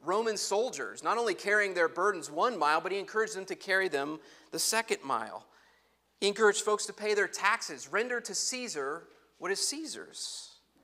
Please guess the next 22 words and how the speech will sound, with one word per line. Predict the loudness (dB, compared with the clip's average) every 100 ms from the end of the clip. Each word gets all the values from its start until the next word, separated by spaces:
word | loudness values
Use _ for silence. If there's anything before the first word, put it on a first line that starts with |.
| _ _ _ _ _
He | 0 6
honored | 8 8 6
Jewish | 4 8 8 8 -2
leaders | -2 2 2 2
while | 4 6 6
also | 4 2 -2
challenging | -2 0 2 0 -4 -8
them | -8 -10
at | -10
times | -10 -10 -10 -8 -10 -10 6
by | 8
attending | 8 4 0 0 -2 -2
synagogue | -2 0 4 6 6 6 2
and | 0 0 -4 -12 -6
the | -2
temple, | 2 4 6 6
by | 8 6
obeying | 6 4 2 2 0
the | -2
legal | -2 -4 0 0
and | 0
ceremonial | 0 2 2 4 2 4 4 4